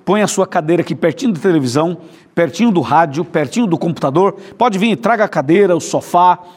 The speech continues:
a cama. <laughs> Ou seja, dá um jeito de chegar mais perto, por favor. Tá bom? Eu vou ler com você aqui um texto da Bíblia. Mais um.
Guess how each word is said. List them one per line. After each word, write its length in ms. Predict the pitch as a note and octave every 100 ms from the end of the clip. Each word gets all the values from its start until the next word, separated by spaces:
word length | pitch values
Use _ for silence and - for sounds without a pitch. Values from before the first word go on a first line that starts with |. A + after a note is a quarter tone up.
| -
a 120 | -
cama. 800 | - - - G3+ G3 F3+ F3 F#3 - -
<laughs> 280 | - - -
Ou 140 | G#3+
seja, 500 | - G3+ F#3 D#3+ D#3 - - -
dá 200 | D#3 F3
um 140 | B3
jeito 340 | F3 G3+ A3 G#3
de 100 | D#3+
chegar 260 | F#3 E3+
mais 200 | F#3+ E3+
perto, 400 | - G3+ F3 - - - _
por 160 | F3 G3+
favor. 520 | F3 C3+ C3 G2 - - _ -
Tá 100 | -
bom? 200 | D3+ A3+ G#3+ - -
Eu 100 | -
vou 140 | D#3 F#3
ler 160 | F#3
com 140 | - E3
você 260 | C#3 -
aqui 160 | E3+ -
um 80 | E3+
texto 360 | - F3+ E3+ D#3
da 80 |
Bíblia. 360 | A2+ A2+ E2 D2 - _ -
Mais 320 | F3 F#3+ C#3+
um. 140 | E3+